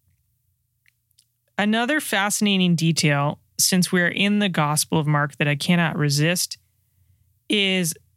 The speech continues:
uh, a tradition that the upper room, the kataluma, in which Jesus celebrated the Last Supper, was, uh, owned by a certain family,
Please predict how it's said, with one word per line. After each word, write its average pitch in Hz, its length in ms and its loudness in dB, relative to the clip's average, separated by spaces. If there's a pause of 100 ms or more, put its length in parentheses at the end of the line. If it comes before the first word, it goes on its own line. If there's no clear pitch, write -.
(220)
uh, 160 380 0 (200)
a 185 120 0
tradition 185 920 0 (260)
that 170 440 -2
the 175 340 2 (120)
upper 202 340 -2
room, 180 520 0 (360)
the 175 120 0
kataluma, 170 840 0 (240)
in 170 140 4
which 160 220 0
Jesus 160 340 2
celebrated 151 800 0
the 147 300 2
Last 139 320 0
Supper, 156 420 -2 (720)
was, 180 640 0 (160)
uh, 160 320 2 (180)
owned 240 640 0 (360)
by 156 720 0 (240)
a 175 100 2
certain 165 380 0
family, 151 600 0